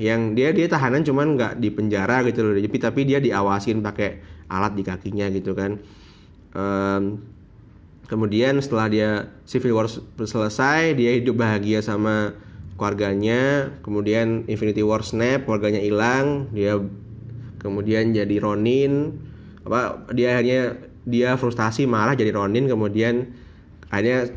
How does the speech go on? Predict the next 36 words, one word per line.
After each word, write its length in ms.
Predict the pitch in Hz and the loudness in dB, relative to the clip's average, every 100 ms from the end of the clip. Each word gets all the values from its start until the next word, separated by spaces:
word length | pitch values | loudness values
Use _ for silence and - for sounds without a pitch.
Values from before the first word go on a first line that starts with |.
| - | -8
happy 320 | 110 95 107 107 | -6 -2 0 2
ending, 400 | 107 117 139 117 | 2 2 2 0
bisa 160 | 113 | 0
kembali 240 | 107 101 101 | -2 0 0
lagi 160 | 104 | 0
keluarganya, 480 | 110 107 101 101 113 | 0 0 -2 -2 0
dan 160 | 110 101 | 0 0
akhirnya 220 | 104 120 | -2 0
kayaknya 240 | 120 135 | 2 2
dia 120 | 143 147 | 2 2
abis 160 | 127 120 | 2 0
ini 160 | 139 | 0
bakal 320 | 131 101 101 | 0 -2 -4
pensiun 480 | 98 101 110 101 101 - - - - - | -2 -2 0 -2 -4 -10 -20 -20 -20 -20
for, 300 | - - 101 98 98 - - | -6 -2 0 0 -2 -6 -10
for 240 | 110 107 131 | -4 -2 0
good 160 | 143 | 0
lah, 160 | 120 107 | 2 0
benar-benar 320 | 101 98 98 | 0 -2 -2
pensiun 480 | 95 101 104 104 98 95 | -4 -4 -2 -2 -2 -6
gitu 120 | 90 92 | -10 -10
loh. 80 | 107 - - - - - - - - - | -12 -18 -20 -20 -20 -20 -20 -20 -20 -10
Jadi, 560 | 117 123 185 208 - - - - | -2 2 4 4 0 -6 -18 -4
eh, 560 | 131 135 135 135 135 131 - - | 0 2 4 4 4 2 -2 -4
menurut 320 | 139 147 156 139 | 0 2 4 4
gua 320 | 143 180 185 | 4 4 2
film 240 | 170 147 143 | 2 2 4
ini 320 | 160 180 180 - - 113 - | 4 2 2 -2 -10 -10 -12
sangat-sangat, 1300 | - - 127 117 123 127 123 - 127 120 120 120 120 - - - - - - - - | -16 -6 0 2 2 0 0 -4 -2 0 2 0 -2 -18 -20 -20 -20 -20 -20 -20 -4
em, 640 | 117 117 117 117 117 113 | 0 2 2 2 0 -2
luar 240 | 120 120 120 | 0 2 2
biasa. 840 | 123 113 107 - 101 107 143 139 120 | 2 2 0 -2 -2 -2 -2 -6 0
Luar 160 | 117 | 0
biasanya 400 | 120 113 123 135 | 2 0 2 2
adalah 240 | 120 113 117 | 2 0 0
karena 480 | 110 117 123 127 | -2 0 0 0